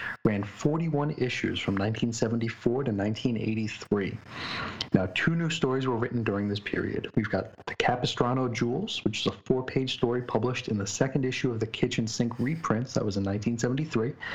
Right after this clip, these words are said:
and The Evader-, Invader, which was a five-page story for the Will Eisner Color Treasury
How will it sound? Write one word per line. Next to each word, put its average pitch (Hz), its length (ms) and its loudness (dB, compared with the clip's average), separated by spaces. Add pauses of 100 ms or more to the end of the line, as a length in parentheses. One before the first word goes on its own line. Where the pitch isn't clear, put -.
(320)
and 117 140 4
The 131 140 2
Evader-, 127 420 0
Invader, 131 580 0
which 101 180 -4
was 98 100 0
a 98 60 -2
five-page 117 640 0
story 101 260 0
for 104 120 -2
the 95 60 2
Will 117 280 0
Eisner 117 260 0
Color 151 380 0
Treasury - 540 -2